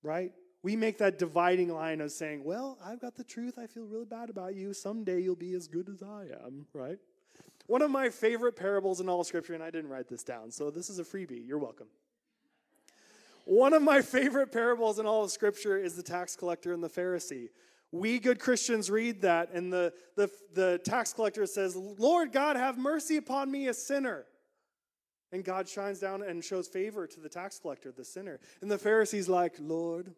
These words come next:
thank you I'm not like that icky tax collector over there."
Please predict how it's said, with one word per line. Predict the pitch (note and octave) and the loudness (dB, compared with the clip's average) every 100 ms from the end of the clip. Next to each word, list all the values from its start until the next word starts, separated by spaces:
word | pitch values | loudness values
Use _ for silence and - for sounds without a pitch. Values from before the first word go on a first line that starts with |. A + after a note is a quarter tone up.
| _ _ _ _ _ _ | _ _ _ _ _ _
thank | G#3 A3+ - | -8 -8 -4
you | F#3+ | -4
I'm | D3+ | -2
not | C#3+ C#3 | -6 -6
like | C#3 C3+ B2 | -6 -8 -10
that | B2+ C#3 - | -12 -12 -12
icky | D3 C3+ C3 A#2+ | -14 -10 -8 -8
tax | - - - | -10 -18 -16
collector | - B2 A2+ - A#2+ A2+ | -12 -10 -12 -12 -10 -10
over | A2+ A2+ | -10 -12
there." | A2+ A2+ B2 | -12 -10 -12